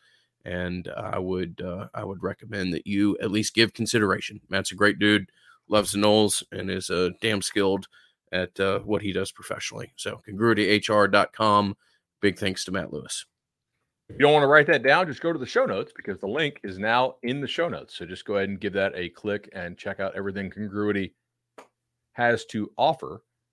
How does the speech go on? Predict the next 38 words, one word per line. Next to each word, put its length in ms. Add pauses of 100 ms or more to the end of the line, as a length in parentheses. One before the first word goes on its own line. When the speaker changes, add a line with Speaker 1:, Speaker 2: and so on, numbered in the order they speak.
(260)
Speaker 2:
Uh, 220 (1700)
one 160
thing 180
that 220
Miami's 360
offense 320
did 80
not 120
have 120
to 40
offer 280
was 160
touchdowns 640 (120)
this 140
Speaker 1:
Mm. 20
Speaker 2:
weekend. 300 (260)
Uh, 80
they, 260
they 120
did, 180 (220)
they, 160 (240)
now, 100
look, 160
N 100
C 120
State's 280
legitimately 540
a 60
really 200
good 140
defense. 480 (640)
They 60
got 160
two 160
N 60
F 100
L 100
corners 520